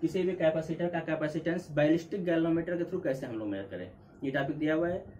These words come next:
ये पूछा भी गया है एग्जाम में। इसको पढ़ लीजिएगा सी वाई बी टी को, ठीक। यानी capacitance आपका capacitance,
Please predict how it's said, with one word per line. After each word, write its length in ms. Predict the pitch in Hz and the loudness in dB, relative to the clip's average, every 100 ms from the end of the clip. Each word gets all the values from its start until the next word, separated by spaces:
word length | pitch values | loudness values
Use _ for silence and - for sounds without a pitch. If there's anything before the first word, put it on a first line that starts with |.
| 151 | 0
ये 80 | |
पूछा 400 | 156 170 160 170 | 2 6 6 6
भी 100 | 156 | 2
गया 120 | 131 113 | 2 0
है 80 | |
एग्जाम 240 | 104 95 95 | -2 -4 -6
में। 180 | 87 - - - - - | -8 -12 -16 -20 -20 -4
इसको 240 | 151 151 165 | -4 0 -2
पढ़ 160 | 170 156 | 2 2
लीजिएगा 340 | 156 160 - - - | 2 0 -2 -8 -10
सी 180 | 151 131 | -6 -2
वाई 140 | 120 | -2
बी 120 | 120 | -4
टी 120 | 113 | -6
को, 200 | - - - - - - | -10 -16 -18 -20 -20 -4
ठीक। 220 | 175 202 - - - | 0 0 -2 -14 -4
यानी 160 | 139 147 | 0 2
capacitance 460 | 143 143 - 151 | 0 -4 0 0
आपका 180 | 147 147 | 0 -4
capacitance, 540 | 147 139 139 139 147 | -6 -6 -6 -4 -2